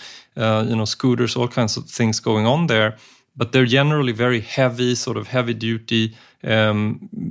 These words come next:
uh, vehicles designed to sustain the elements, to sustain vandalism and things like this. And so it's not a very nice vehicle to own yourself. Um, and then, of course, in, in, um, owned mobility, there are a lot of bikes being built there. But,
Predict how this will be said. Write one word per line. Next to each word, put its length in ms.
uh, 200
vehicles 580
designed 480
to 100
sustain 440
the 100
elements, 500
to 160
sustain 480
vandalism 720
and 100
things 320
like 180
this. 200
And 100
so 220
it's 160
not 160
a 60
very 180
nice 380
vehicle 360
to 160
own 280
yourself. 720
Um, 360
and 180
then, 140
of 140
course, 300
in, 240
in, 460
um, 360
owned 360
mobility, 580
there 160
are 80
a 100
lot 120
of 80
bikes 300
being 280
built 280
there. 320
But, 280